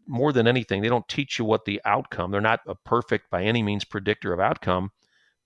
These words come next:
but they will tell you, I think, how people will react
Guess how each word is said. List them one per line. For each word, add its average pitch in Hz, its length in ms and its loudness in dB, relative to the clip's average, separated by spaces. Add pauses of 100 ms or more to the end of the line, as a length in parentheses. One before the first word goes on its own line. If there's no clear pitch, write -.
but 104 220 2
they 104 100 2
will 131 300 0
tell 92 320 2
you, 95 300 -4
I 90 160 -4
think, 98 380 -4 (340)
how 120 220 2
people 131 440 0
will 107 220 0
react 98 720 0